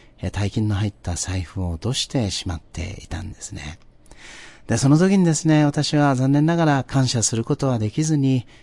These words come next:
えー、妻を責め、えー、がっかりして、落胆して、えー、嘆いて、落ち込んで、つぶやいて、えー、そのような気持ちの中でですね、えー、車を走らせて帰っていたんですね。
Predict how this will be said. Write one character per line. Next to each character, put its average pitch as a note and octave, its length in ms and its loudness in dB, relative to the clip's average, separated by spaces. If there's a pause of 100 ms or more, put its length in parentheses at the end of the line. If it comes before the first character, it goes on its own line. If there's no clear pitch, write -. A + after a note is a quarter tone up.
(120)
え F#2+ 80 -6
ー、 F#2+ 40 -4
妻 A2 380 0
を F2+ 60 -4
責 A2+ 240 -2
め、 G#2+ 320 0 (380)
え F#2 60 -4
ー、 - 20 -6
が F2 100 -4
っ - 140 -10
か A#2+ 140 -6
り A#2 100 -2
し - 120 -2
て、 F#2+ 380 -2
落 G2 300 -6
胆 D3+ 260 2
し - 140 -4
て、 C#3+ 320 -2 (240)
え G2+ 60 -4
ー、 G#2 40 0
嘆 G#2+ 320 2
い C#3+ 60 2
て、 C3 160 -2
落 A#2 240 -2
ち - 20 -16
込 G#3+ 120 2
ん G3+ 60 4
で、 D#3 120 2
つ - 200 -4
ぶ E3 80 0
や A#3+ 140 2
い B3+ 80 -2
て、 C3+ 320 -2 (320)
え F#2+ 60 -6
ー、 - 20 -2
そ F#2 160 0
の G#2 80 -2
よ E3 140 4
う - 20 4
な G#3+ 140 2
気 E3+ 100 -2
持 E3 100 2
ち D#3+ 140 0
の D#3+ 140 2
中 D#3+ 240 0
で A2+ 100 0
で F#2+ 120 -4
す - 120 -6
ね、 A2 220 0 (320)
え - 20 -4
ー、 F#2 60 -8
車 G#2 400 -2
を - 20 -4
走 F2 240 -8
ら C3+ 100 -2
せ D3 200 -4
て G#2+ 280 -4
帰 G2 100 -6
っ F2+ 100 -4
て - 340 -10
い - 80 -10
た F2 140 -10
ん F2 100 -12
で F#2 80 -14
す - 140 -14
ね。 A#2+ 160 -6